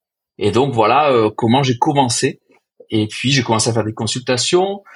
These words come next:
Et puis ensuite, j'ai, euh, il y a eu une opportunité, c'est que j'ai, je suis devenu le directeur nu-,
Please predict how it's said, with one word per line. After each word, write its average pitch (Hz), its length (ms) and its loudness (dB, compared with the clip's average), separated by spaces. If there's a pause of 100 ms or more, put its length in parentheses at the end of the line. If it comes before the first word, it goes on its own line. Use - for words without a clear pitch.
(500)
Et 113 140 -2
puis 135 160 0
ensuite, 127 320 0
j'ai, 135 460 4
euh, 113 300 4
il 117 60 2
y - 40 4
a - 20 4
eu 143 100 2
une 156 100 0
opportunité, 160 840 0
c'est 120 220 -4
que 117 40 -6
j'ai, 113 280 0
je - 60 -8
suis 127 140 -2
devenu 127 340 0
le 127 120 0
directeur 135 520 0
nu-, 131 280 -2